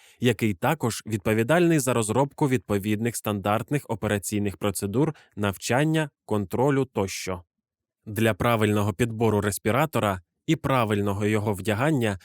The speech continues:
перед першим застосуванням індивідуального респіратора потрібне проведення якісного тесту на щільність прилягання. Надалі тести на щільність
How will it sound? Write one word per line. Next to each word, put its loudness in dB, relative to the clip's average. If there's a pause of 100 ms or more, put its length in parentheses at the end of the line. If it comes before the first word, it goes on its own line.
(160)
перед 0
першим -2
застосуванням -2
індивідуального -2
респіратора -2 (280)
потрібне 0
проведення 0
якісного 0
тесту 0
на 2
щільність -4
прилягання. 0 (640)
Надалі 2
тести 0
на 0
щільність -2